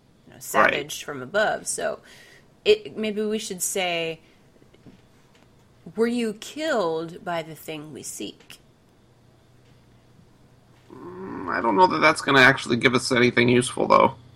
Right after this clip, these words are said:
Speaker 2: 'Cause who cares?
Speaker 1: Because then we know it's some, something from above with talons. I don't know.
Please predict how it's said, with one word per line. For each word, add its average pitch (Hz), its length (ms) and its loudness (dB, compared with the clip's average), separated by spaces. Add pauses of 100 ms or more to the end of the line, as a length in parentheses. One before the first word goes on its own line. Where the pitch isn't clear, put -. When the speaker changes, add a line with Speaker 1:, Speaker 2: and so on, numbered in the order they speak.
(340)
Speaker 2:
'Cause 131 140 -6
who 175 80 -2
cares? - 540 4 (1200)
Speaker 1:
Because 214 260 -4
then 208 120 -2
we 196 80 -4
know 185 200 -4
it's 170 180 -8
some, 165 260 -8
something 175 440 -10
from 156 220 -14
above 156 280 -6
with 147 100 -16
talons. 160 600 -14 (180)
I 190 60 -4
don't 214 120 -2
know. 165 260 -12